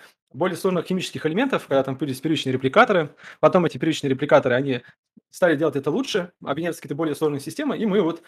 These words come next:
э, где-то в этот момент появляются биологи, такие говорят: «Вау, ну, он же, это биологический объект, он способен к самовоспроизведению, передаче наследственной информации». И затем появилась клетка, многоклеточный организм и так далее. Ну, вот этот сам процесс, да, то есть,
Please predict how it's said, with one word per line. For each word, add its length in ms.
э, 520
где-то 200
в 40
этот 100
момент 280
появляются 360
биологи, 360
такие 200
говорят: 240
«Вау, 260
ну, 100
он 60
же, 240
это 180
биологический 400
объект, 320
он 120
способен 360
к 40
самовоспроизведению, 1080
передаче 340
наследственной 340
информации». 520
И 200
затем 300
появилась 280
клетка, 420
многоклеточный 400
организм 220
и 40
так 160
далее. 180
Ну, 180
вот 80
этот 200
сам 180
процесс, 380
да, 140
то 100
есть, 180